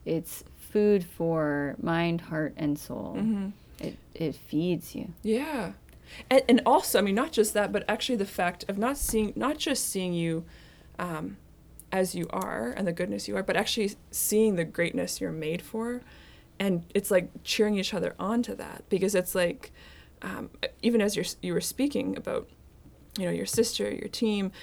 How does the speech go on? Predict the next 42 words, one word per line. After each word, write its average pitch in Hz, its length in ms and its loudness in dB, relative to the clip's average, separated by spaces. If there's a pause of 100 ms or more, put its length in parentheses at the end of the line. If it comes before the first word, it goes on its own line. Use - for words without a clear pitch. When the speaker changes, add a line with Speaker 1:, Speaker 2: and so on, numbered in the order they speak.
(180)
Speaker 2:
it's - 160 0
like 202 140 6
not 214 320 2
settling 180 480 0
for 185 200 -6
less, 196 760 -6
Speaker 1:
Hmm. 185 140 -2 (260)
Speaker 2:
actually, 196 340 2
but 196 140 4
like, 180 160 2
what 202 180 2
is 285 160 2
the 185 120 -2
great 185 760 -2 (160)
good 175 400 2
that - 180 -2
we're 185 280 2
all 175 120 -4
striving 175 340 -2
for - 180 -4
together? - 720 -6
Speaker 1:
Mm-hmm. 185 320 -2
Speaker 2:
You 190 80 4
know, 180 160 6
and, 175 160 4
and, - 180 -2 (160)
you - 80 2
know, 165 60 -2
basketball, 170 480 2
it's - 100 -4
the 180 80 -4
championship, - 720 -4 (300)
high 175 160 4
school, - 340 0
you - 60 0
know, 180 100 6
whatever. 180 440 6 (280)
But 214 80 10
it's 208 160 8
like, 190 220 2 (120)
as 202 360 4
Christians, - 960 2